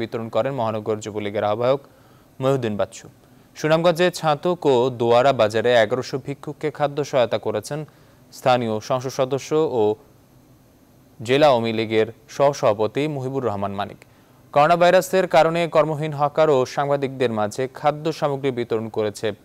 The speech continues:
পাবনা প্রেস ক্লাব। সকালে একটি বেসরকারি পরিবহন সংস্থার সহযোগিতায় প্রেস ক্লাবের হলরুমে দুশো পরিবারের মাঝে খাদ্য বিতরণ করা হয়।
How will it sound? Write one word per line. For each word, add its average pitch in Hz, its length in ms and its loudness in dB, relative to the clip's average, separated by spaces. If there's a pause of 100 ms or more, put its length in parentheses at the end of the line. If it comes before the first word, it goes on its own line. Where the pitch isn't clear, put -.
পাবনা 123 380 0 (280)
প্রেস 143 200 -4
ক্লাব। - 200 -8 (380)
সকালে 170 320 2
একটি 180 240 -4
বেসরকারি 160 460 -2
পরিবহন 156 460 -4
সংস্থার 147 460 -2
সহযোগিতায় 123 580 0
প্রেস 120 220 -2
ক্লাবের 131 360 -2
হলরুমে 156 460 -2 (400)
দুশো 165 300 -4
পরিবারের 113 420 2
মাঝে 107 280 0
খাদ্য 131 300 0
বিতরণ 107 320 -4
করা 98 200 -2
হয়। 85 200 -2